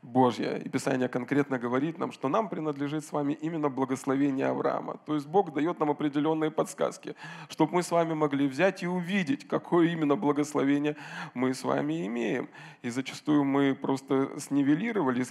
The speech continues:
истинное значение слова «благословение». Зачастую благословение мы используем как приветствие.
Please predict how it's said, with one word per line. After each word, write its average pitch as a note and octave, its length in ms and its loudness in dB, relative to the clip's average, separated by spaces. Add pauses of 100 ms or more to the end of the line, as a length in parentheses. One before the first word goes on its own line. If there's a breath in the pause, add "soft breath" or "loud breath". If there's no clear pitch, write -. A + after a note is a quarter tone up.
истинное B2+ 540 -2
значение B2+ 580 -4
слова B2 320 -2
«благословение». B2+ 840 -2 (360 loud breath)
Зачастую A#2+ 460 -4
благословение C#3 840 2
мы C3+ 180 0
используем D3+ 500 0
как D3 220 2
приветствие. F#3+ 720 -2